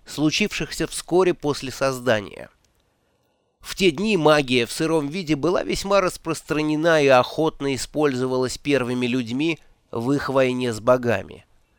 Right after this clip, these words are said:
Истинные предпосылки магических войн затерялись в туманах времени, однако философы Диска сходятся на том, что во всём виноваты первые люди.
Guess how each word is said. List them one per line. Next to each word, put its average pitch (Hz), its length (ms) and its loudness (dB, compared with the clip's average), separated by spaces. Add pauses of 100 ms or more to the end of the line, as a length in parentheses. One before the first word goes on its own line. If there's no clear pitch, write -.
(560)
Истинные 143 560 0
предпосылки 143 720 -2
магических 135 760 -2
войн 190 340 0
затерялись 165 580 0
в - 120 -12
туманах 156 460 2
времени, 156 580 2 (600)
однако 151 440 2
философы 143 640 -2
Диска 156 400 -4
сходятся 135 560 -4
на 135 160 2
том, 156 240 0 (320)
что - 240 4
во 147 160 8
всём 208 340 0
виноваты 131 540 2
первые 127 640 0
люди. 107 460 -6